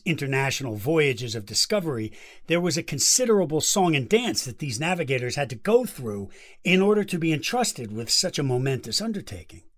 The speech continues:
In other words, they had to present their case to the investment body or company that would potentially be sending them on this mission. Hudson or any other navigator would have to illustrate his fitness, his experience, his navigational knowledge, data, theories.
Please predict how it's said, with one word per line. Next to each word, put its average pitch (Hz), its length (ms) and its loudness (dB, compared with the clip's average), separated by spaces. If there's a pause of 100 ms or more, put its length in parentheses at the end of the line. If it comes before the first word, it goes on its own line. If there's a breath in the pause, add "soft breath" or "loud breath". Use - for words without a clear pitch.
(140)
In 160 100 2
other 160 180 6
words, 123 260 0
they 143 140 2
had 175 180 2
to 175 60 -4
present 165 340 2
their 135 100 2
case - 440 0
to - 120 -6
the 131 140 0
investment 156 440 2
body 147 320 4
or 131 140 2
company 113 640 -2 (280 loud breath)
that 156 140 2
would 147 160 -4
potentially 170 640 2
be 127 160 -4
sending 180 460 4
them 120 180 0
on 123 140 -2
this 120 180 -4
mission. 185 440 -2 (160)
Hudson 175 440 4
or 135 100 0
any 151 240 2
other 208 220 6
navigator 127 560 2
would 131 120 0
have 156 200 2
to 160 180 -8
illustrate 160 540 0
his 110 220 -6
fitness, 208 720 -4
his - 160 -2
experience, 180 840 4 (220 loud breath)
his 131 180 -2
navigational 131 680 -2
knowledge, 170 760 4
data, 170 540 8
theories. 170 680 2